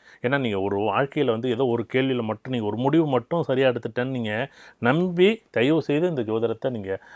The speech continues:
பார்க்காதீங்க. நீங்க ஒவ்வொரு செயலையும் ஒவ்வொரு நிகழ்வுக்கும் இந்த ஜாதகம் வேணும்.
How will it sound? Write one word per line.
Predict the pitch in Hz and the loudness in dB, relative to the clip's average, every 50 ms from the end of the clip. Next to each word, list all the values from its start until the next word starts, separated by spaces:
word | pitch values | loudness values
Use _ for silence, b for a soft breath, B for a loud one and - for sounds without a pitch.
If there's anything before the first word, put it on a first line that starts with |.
| B B | B B
பார்க்காதீங்க. | - 107 101 - 104 92 87 92 90 92 - - _ _ _ | 0 0 2 4 2 0 0 0 -8 -14 -16 -16 _ _ _
நீங்க | _ - 110 104 101 101 | _ -6 -4 -2 0 2
ஒவ்வொரு | 113 135 151 180 180 165 | 2 4 6 6 6 6
செயலையும் | - - 139 139 139 143 156 180 170 | 6 4 4 4 4 2 0 0 0
ஒவ்வொரு | 127 123 131 143 147 131 127 | -2 0 2 2 2 2 2
நிகழ்வுக்கும் | 127 127 135 160 151 147 139 - 196 196 | 0 2 2 2 2 2 0 0 0 -2
இந்த | 180 156 | 0 0
ஜாதகம் | 123 120 113 113 113 110 101 | 2 2 4 4 2 0 0
வேணும். | 98 92 90 - | -2 -4 -6 -10